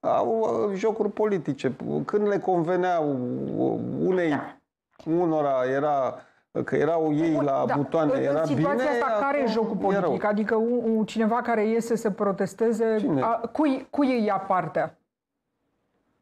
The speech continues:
Speaker 3: Că în România vorbim despre servicii atotputernice, despre această domnie, uh, fără margini asupra economiei și așa mai departe. Dacă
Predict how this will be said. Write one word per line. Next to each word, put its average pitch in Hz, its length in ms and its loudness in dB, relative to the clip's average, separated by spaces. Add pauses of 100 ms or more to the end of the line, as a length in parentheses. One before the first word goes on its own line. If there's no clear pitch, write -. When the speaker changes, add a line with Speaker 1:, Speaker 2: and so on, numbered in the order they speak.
(380)
Speaker 3:
Că - 100 -4
în 233 220 2
România 254 460 0
vorbim 233 360 0
despre 220 520 0
servicii 190 560 -2
atotputernice, 185 1040 -2
despre 180 800 0 (300)
această 190 880 0 (100)
domnie, 208 800 2 (140)
uh, 180 60 0
fără 208 260 0
margini 196 520 0
asupra 190 360 0
economiei 196 640 0
și 175 100 -4
așa 202 140 -2
mai 202 120 0
departe. 196 420 0
Dacă 180 420 0